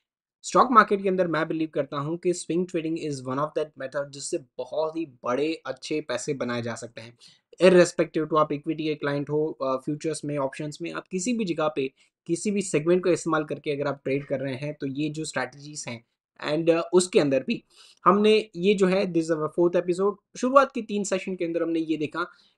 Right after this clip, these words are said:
कि सारे लोग स्विंग, स्विंग, स्विंग तो करते हैं, लेकिन स्विंग के अंदर कौन सी छोटी-छोटी बारीकियां जो है, उसको याद रखनी चाहिए। I hope you have seen all the previous session. If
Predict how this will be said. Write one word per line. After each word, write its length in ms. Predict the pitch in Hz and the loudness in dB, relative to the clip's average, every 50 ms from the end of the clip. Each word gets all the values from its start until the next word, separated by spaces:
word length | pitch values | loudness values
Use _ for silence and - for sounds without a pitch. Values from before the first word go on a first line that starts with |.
| _ | _
कि 100 | - 226 | -2 0
सारे 280 | 220 - 180 190 208 226 | 2 4 6 6 8 8
लोग 180 | 233 226 226 214 | 6 6 4 2
स्विंग, 320 | - - 214 214 220 208 | 0 -4 -2 -2 -2 -2
स्विंग, 260 | - - 208 202 196 | -4 -4 -4 -4 -4
स्विंग 280 | 185 - 185 185 185 180 | -4 -2 -2 -2 0 0
तो 100 | 196 185 | -2 0
करते 240 | 170 156 147 - 170 | 0 -2 -2 -2 -4
हैं, 80 | 170 | -2
लेकिन 300 | 160 151 147 170 170 175 | -2 -2 -2 -2 -2 -2
स्विंग 380 | 170 - - - 165 165 175 175 | -4 -6 -4 -2 0 0 0 0
के 240 | 170 180 180 180 - | 2 2 2 2 2
अंदर 280 | 139 147 147 147 156 151 | -2 -6 -4 -4 -4 -6
कौन 260 | - - 151 143 143 | -6 -6 -8 -8 -6
सी 200 | 143 - 165 160 | -6 -4 -6 -6
छोटी-छोटी 600 | 156 - - 139 139 139 139 - 139 139 143 151 | -6 -4 -8 -8 -8 -8 -10 -10 -10 -8 -8 -8
बारीकियां 540 | 139 127 127 127 135 147 - - 139 127 123 | -6 -4 -4 -4 -4 -4 -6 -6 -6 -6 -6
जो 80 | 120 120 | -6 -8
है, 200 | 131 - - _ _ _ _ _ _ _ - | -10 -10 -12 _ _ _ _ _ _ _ -4
उसको 280 | 156 151 - - 175 | -4 -2 2 2 4
याद 220 | 151 147 139 139 139 | 4 4 4 4 2
रखनी 240 | 131 - - 143 127 | 0 -2 -2 -4 -4
चाहिए। 260 | - 127 120 117 117 _ _ - _ _ _ - | -4 -4 -4 -4 -4 _ _ -20 _ _ _ 4
I 140 | 143 165 175 | 8 8 8
hope 240 | 175 180 202 208 208 - - 151 156 | 8 8 6 4 4 2 -6 -4 0
you 160 | 180 196 202 175 - 180 | 2 2 2 2 2 0
have 220 | 170 175 175 185 180 _ - - - - | 0 0 0 -2 -8 _ -14 -8 -2 0
seen 260 | 190 196 196 196 180 - - 143 | 2 2 2 0 -2 -4 -4 2
all 180 | 160 175 180 180 | 4 6 6 6
the 80 | 180 175 - | 4 2 -2
previous 280 | 170 170 170 165 170 170 170 | -4 -2 0 2 0 0 0
session. 220 | 175 165 - 190 185 - | -2 -4 -2 -4 -6 -4
If 100 | 151 160 | -6 -6